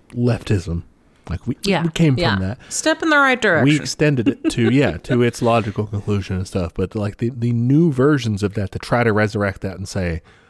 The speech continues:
Speaker 1: "Oh, this is the best we can do." It's kinda like, you know, I like to cite him on the show, Kropotkin saying, um, you know, "I hope that,"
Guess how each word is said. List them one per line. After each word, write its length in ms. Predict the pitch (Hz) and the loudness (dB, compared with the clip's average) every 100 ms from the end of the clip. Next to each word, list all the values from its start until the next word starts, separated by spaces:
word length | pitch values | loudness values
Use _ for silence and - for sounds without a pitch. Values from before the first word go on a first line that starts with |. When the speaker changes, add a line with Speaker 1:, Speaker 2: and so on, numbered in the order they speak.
| _ - | _ -4
Speaker 1:
"Oh, 200 | 92 104 | -2 0
this 260 | 113 101 | 0 -2
is 80 | 110 | -4
the 80 | 98 | -4
best 320 | 92 95 - | 0 -2 -2
we 80 | 92 | -6
can 180 | - 87 | -2 0
do." 400 | 98 110 85 95 _ _ _ _ _ _ _ _ _ _ _ | 2 2 2 -2 _ _ _ _ _ _ _ _ _ _ _
It's 340 | 139 - - - | -4 -4 -6 -8
kinda 320 | - 151 147 | 0 2 4
like, 300 | 120 113 _ - 104 - | 4 2 _ -20 -16 -4
you 120 | 110 | 0
know, 100 | 101 | 2
I 80 | 107 | 2
like 220 | 104 101 | 2 0
to 60 | 101 | -4
cite 280 | - 95 | -2 0
him 160 | 98 95 | 0 0
on 120 | 90 | 0
the 60 | 92 | -2
show, 440 | - 98 92 90 - _ _ _ | 0 0 2 -2 -8 _ _ _
Kropotkin 600 | - - 107 98 - 90 | -6 0 0 0 -2 -4
saying, 520 | - 101 95 92 92 | 0 0 2 0 0
um, 460 | 92 87 85 85 90 - _ _ _ _ _ - | 0 0 0 -2 -6 -12 _ _ _ _ _ -8
you 140 | 107 | -4
know, 180 | 98 92 | -2 -2
"I 140 | 92 | -4
hope 260 | 95 104 - | -2 -2 -2
that," 240 | 107 95 | -2 -2